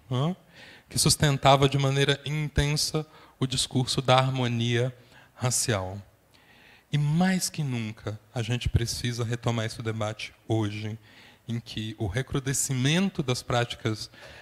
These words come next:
é, racistas tem se intensificado, inclusive como uma maneira de receber essas e esses estudantes negras e negros que estão chegando na universidade, essas e esses, é, trabalhadores e trabalhadores negros que estão tentando entrar no serviço público através das cotas,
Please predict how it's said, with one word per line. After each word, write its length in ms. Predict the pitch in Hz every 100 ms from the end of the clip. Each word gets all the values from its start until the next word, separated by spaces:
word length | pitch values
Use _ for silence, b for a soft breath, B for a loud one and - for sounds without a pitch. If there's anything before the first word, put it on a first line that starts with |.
| B -
é, 500 | 113 113 110 110 113
racistas 540 | 104 117 - 135 - 127
tem 200 | - 139
se 160 | -
intensificado, 920 | 151 160 147 143 151 - - 143 147 139
inclusive 540 | 180 - 139 147 160
como 240 | - 156
uma 160 | 151 147
maneira 640 | 151 131 127 151 190 202 196 B B B
de 140 | 123
receber 640 | 120 143 - 127 120 135
essas 540 | - 147 175 - 165 135
e 60 |
esses 360 | 135 135 156 135
estudantes 640 | 135 - 123 127 127 123
negras 480 | 120 117 117 120 120
e 20 |
negros 320 | 147 120 120
que 80 | -
estão 240 | 120 - 127
chegando 420 | - 113 117 143
na 100 | 160
universidade, 760 | 165 160 170 127 117 117 120 - B B B
essas 420 | 127 139 156 135
e 60 |
esses, 500 | 139 143 - 151 143 - B B B
é, 480 | 123 123 123 123 120
trabalhadores 680 | - 135 131 131 127 147 156
e 40 |
trabalhadores 720 | 156 143 139 139 131 135 135
negros 300 | 120 127 127
que 80 | -
estão 280 | 127 - 135
tentando 680 | 135 131 127 - 170 196 160
entrar 300 | 139 143 131
no 80 | 131
serviço 380 | - 123 123
público 380 | 123 123 123 -
através 380 | 127 123 113 117
das 180 | 113 -
cotas, 580 | - 104 107 - 113